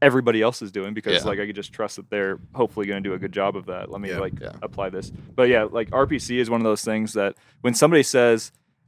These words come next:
Speaker 1: "Yeah, I would explain it, but it's, like, really complicated,"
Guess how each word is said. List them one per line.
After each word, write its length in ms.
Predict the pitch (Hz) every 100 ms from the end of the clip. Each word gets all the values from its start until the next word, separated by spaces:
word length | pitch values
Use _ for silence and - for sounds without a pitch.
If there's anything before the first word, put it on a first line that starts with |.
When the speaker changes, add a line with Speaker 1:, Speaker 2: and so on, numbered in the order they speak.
| _ _ _ -
Speaker 1:
"Yeah, 240 | 135 131
I 60 | 131
would 100 | 127
explain 400 | 120 - 123 127
it, 120 | 123
but 100 | 113
it's, 80 | 107
like, 120 | 101 104
really 200 | 113 107
complicated," 800 | 110 107 123 - 113 120 135